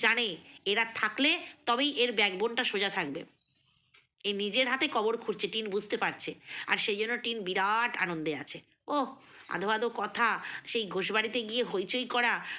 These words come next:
বাড়িতে মানে ফ্ল্যাটে তোমার, আহ, গেস্ট এনে খাওয়ানো, আহ, মানে দারুণ, দারুণ এনজয় করছে আর কি। অতিথি আপ্যায়ন করছে, মনে ফুর্তি, কত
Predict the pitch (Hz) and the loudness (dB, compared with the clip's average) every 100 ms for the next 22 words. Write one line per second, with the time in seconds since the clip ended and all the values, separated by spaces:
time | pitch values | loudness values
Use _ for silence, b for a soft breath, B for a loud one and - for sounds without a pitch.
0 | B 190 196 208 247 190 208 190 - 214 | B 2 2 2 0 2 0 0 2 2
1 | 208 247 233 226 233 214 - 165 165 202 | 4 4 2 2 2 2 0 0 0 0
2 | 226 - 240 240 226 226 240 226 165 - | 0 0 0 0 2 2 2 -2 -4 -12
3 | B B B - 262 339 349 202 202 240 | B B B -8 -4 -2 0 4 4 4
4 | 240 208 208 254 262 208 208 208 196 165 | 2 2 2 2 -2 -2 2 2 2 -2
5 | - 156 147 - - _ - 202 233 214 | -4 -6 -8 -14 -16 _ -6 -4 -2 0
6 | 226 - 220 220 220 247 - 254 214 B | 0 2 0 0 0 -2 2 2 2 B
7 | B B 202 226 233 247 - - 254 202 | B B 0 0 0 -2 -2 0 0 0
8 | 190 | -4